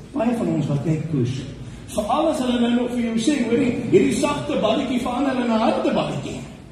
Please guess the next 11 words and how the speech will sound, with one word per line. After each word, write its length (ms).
Kyk, 160
ek 160
kan 160
optel. 520
Ek 160
weet 240
mos 140
hierdie 260
dingetjie 400
maak 320
seer. 280